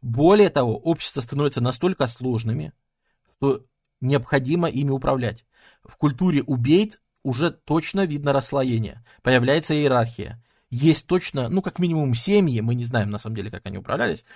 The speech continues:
может быть, конкретно царей не было, может быть, это были сообщества лидеров или что-то. Смысл в том, что появляется управление. Есть люди, которые раздают приказы, есть люди, которые слушаются, однозначно. И это основано не на том, что мы те-,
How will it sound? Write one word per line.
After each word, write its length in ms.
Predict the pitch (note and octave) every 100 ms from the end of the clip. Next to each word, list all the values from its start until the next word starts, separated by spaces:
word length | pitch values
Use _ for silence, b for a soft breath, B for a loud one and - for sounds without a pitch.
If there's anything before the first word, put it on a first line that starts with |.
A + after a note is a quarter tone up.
| B
может 200 | C3+ A#2
быть, 140 | A#2+ A#2
конкретно 580 | C3 C3+ B2+ B2 A2 -
царей 340 | - B2 B2 A#2+
не 180 | D3 F#3
было, 360 | E3+ D3 B2 B B
может 240 | B2 B2 A#2
быть, 160 | B2
это 160 | B2 A#2
были 1120 | A#2+ A#2 A2 G#2 G#2 G#2 G#2 G#2 G#2+ G#2 G#2+
сообщества 680 | G#2 - B2+ C3 - A#2 C3+
лидеров 460 | C#3+ C#3+ C#3 B2+
или 140 | C3+ B2+
что-то. 360 | - B2 B2+ B B B
Смысл 440 | - - F3+ - C#3+
в 80 | -
том, 220 | G#3+ G3+
что 180 | - A#2+
появляется 540 | C#3 C#3 E3 F3+ D#3
управление. 680 | C#3 C3+ C3+ C3+ A#2 - - b b
Есть 300 | B2 F3+ F#3
люди, 220 | G3+ F#3+
которые 340 | C#3 - D3
раздают 340 | C3+ C3 D3 A#2+
приказы, 380 | C#3+ A#3 F#3
есть 180 | D3+ D3+
люди, 160 | E3 D3+
которые 340 | D3 - B2+
слушаются, 600 | A#2+ B2+ A#2+ G2+ G#2 D#2+ - B B
однозначно. 960 | C#3+ C3+ C#3+ C3 D3 B2+ A2+ G#2 E2 B B
И 160 | C#3 D#3
это 240 | D#3 C#3+
основано 560 | C3+ D#3+ F3 D3 C#3 C3
не 280 | C3+ C#3+
на 260 | C3 B2+ B2
том, 380 | A#2 B3 A#3+ G3+
что 200 | - C3
мы 160 | B2+
те-, 160 | A#2+